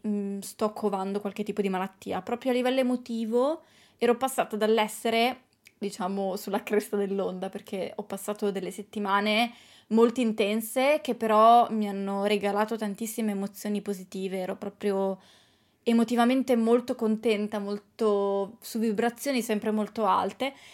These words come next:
e poi all'improvviso sono crollate, forse perché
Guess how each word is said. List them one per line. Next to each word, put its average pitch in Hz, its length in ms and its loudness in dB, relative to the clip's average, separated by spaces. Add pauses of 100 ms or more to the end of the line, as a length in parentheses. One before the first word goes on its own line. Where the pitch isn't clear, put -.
(160)
e - 120 0
poi 330 140 10
all'improvviso 240 720 2
sono 214 260 -2
crollate, 214 800 2
forse 208 380 -8
perché 185 840 -4